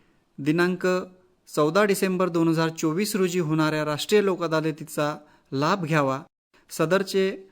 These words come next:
राष्ट्रीय लोक अदालत प्रमुख जिल्हा व सत्र न्यायाधीश माननीय श्रीमती कविता अग्रवाल यांच्या मार्गदर्शनाखाली कोल्हापूर जिल्ह्यातील सर्व दिवाणी आणि फौजदारी न्यायालय, औद्योगिक न्यायालय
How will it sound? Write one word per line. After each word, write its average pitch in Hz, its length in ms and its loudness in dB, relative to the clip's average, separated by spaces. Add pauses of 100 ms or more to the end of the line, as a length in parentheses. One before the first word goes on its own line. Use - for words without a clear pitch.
(180)
राष्ट्रीय 156 500 0
लोक 202 180 2
अदालत 190 400 0 (1040)
प्रमुख 190 400 2
जिल्हा 156 300 4
व 156 100 0
सत्र 160 280 -6
न्यायाधीश 175 640 -2 (600)
माननीय 156 500 2 (600)
श्रीमती 156 460 0
कविता 180 420 2
अग्रवाल 175 460 2 (380)
यांच्या 151 400 2
मार्गदर्शनाखाली 180 1000 0 (460)
कोल्हापूर 185 440 2
जिल्ह्यातील 170 600 2 (460)
सर्व 190 340 2 (440)
दिवाणी 170 480 2
आणि 175 180 0
फौजदारी 175 500 2
न्यायालय, 180 520 0 (640)
औद्योगिक 180 580 4
न्यायालय 190 460 2